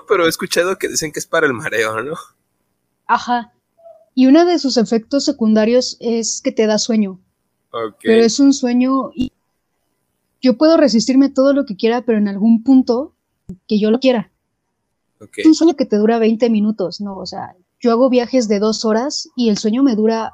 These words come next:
Speaker 2: hora y media o las dos horas, ¿sabes? Entonces,
Speaker 1: Ujú.
Speaker 2: sí me da miedo que eso, quedarme dormida y que me pase algo,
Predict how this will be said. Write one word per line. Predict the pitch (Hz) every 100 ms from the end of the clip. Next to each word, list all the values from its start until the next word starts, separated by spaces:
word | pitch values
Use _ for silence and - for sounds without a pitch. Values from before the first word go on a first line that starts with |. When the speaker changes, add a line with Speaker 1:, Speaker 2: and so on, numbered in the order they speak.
| -
Speaker 2:
hora | 233 247
y |
media | 233 220 233 247 269
o | 233
las | 202 185 220
dos | 214 -
horas, | 220 214 160 - - _
¿sabes? | - 208 202 _ _ _ _ _ _ _ _ _
Entonces, | 226 233 233 262 254 -
Speaker 1:
Ujú. | _ _ _ _ _ _ _ _ -
Speaker 2:
sí | 208 233
me | 262
da | 269
miedo | 269 269 233 240 - _
que | 208 180 - _
eso, | - 262 262 -
quedarme | 208 240
dormida | 240 233 233
y | 226
que | 214
me | 185
pase | 196 - 190
algo, | 190 170 185